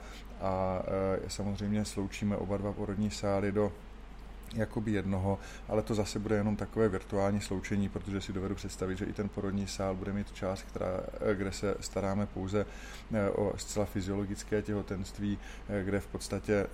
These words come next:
ani tu péči neposkytují lékaři, protože ti nejsou, eh, nutní hned do té první linie, aby poskytovali tu péči, ale poskytují velmi, eh, zkušené, erudované porodní asistentky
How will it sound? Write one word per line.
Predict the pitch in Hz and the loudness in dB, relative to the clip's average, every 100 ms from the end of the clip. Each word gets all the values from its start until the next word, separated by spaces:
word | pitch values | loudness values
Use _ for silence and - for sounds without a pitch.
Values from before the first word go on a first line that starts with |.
| - | -4
ani | 98 101 | 0 0
tu | - 104 | -2 -4
péči | 101 95 104 | -2 -2 0
neposkytují | 101 107 - 101 - 104 92 | 0 -2 -4 -6 -2 0 2
lékaři, | 90 92 101 98 92 104 | 0 -2 -2 0 0 -2
protože | 95 - 98 | -6 -6 -4
ti | 92 98 | -4 -2
nejsou, | 92 90 101 98 92 90 98 98 95 | -2 -2 -2 -2 -2 -2 -2 0 0
eh, | |
nutní | 98 - 101 98 | -2 -2 -2 0
hned | 98 | -2
do | 92 92 | -4 -4
té | 101 | -4
první | 98 98 104 98 | -2 -2 0 0
linie, | 98 98 98 | 0 0 0
aby | 101 | -2
poskytovali | 101 101 104 101 98 95 | -4 -6 -6 -2 -2 -2
tu | 98 | -4
péči, | 95 92 104 | -4 -4 -2
ale | 98 | -2
poskytují | 95 92 101 - 101 104 | -4 -6 -8 -4 -2 0
velmi, | 92 95 104 - - - - | 0 0 0 -2 -10 -10 0
eh, | 101 98 | 4 4
zkušené, | - 95 - 101 101 | 2 -6 -2 0 2
erudované | 95 95 98 101 | 0 -2 0 0
porodní | 95 95 95 95 | -2 -2 -2 -2
asistentky | 85 98 - 98 90 98 | -4 -4 -2 -2 -2 -2